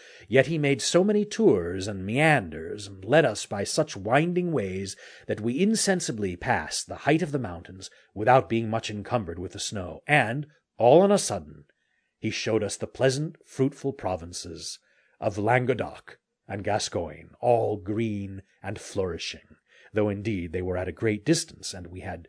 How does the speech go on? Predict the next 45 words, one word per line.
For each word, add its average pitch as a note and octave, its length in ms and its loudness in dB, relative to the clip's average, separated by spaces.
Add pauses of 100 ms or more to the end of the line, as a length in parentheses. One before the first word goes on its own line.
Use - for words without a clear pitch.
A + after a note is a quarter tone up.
(120)
some F#2+ 320 -4
rough G2+ 320 -4
way E2 200 -6
to - 100 -18
pass - 360 -10
yet. - 300 -14 (1200)
We C3 140 2
were D3+ 100 8
a D3+ 60 6
little G3+ 240 6
uneasy, A#2 480 2
however, G2+ 420 0
when G#2+ 140 -2
we A2 100 -4
found A2+ 300 -2
it A2 80 -8
snowed G#2+ 460 -2
so D#3 180 4
fast F#2 460 -4
one B2 200 -2
whole C3 220 2
day G2 260 -4
and G2+ 140 -4
night E2 280 -12 (340)
that G2+ 100 -8
we A2+ 140 -2
could C3 180 -2
not C3 220 -2
travel, - 560 -2
but G#2 100 -6
he G#2 80 -2
bade A2 240 0
us D3 160 4
be G3 140 -2
easy, D#2 680 -6 (440)
we F2+ 160 -10
should F2 300 -10
soon A#2+ 320 -4
be G#2+ 160 -4
past - 400 -8
it - 120 -14
all. D2 520 -8 (520)
We G2+ 120 -4
found, D#3 340 6
indeed, F#2+ 640 -2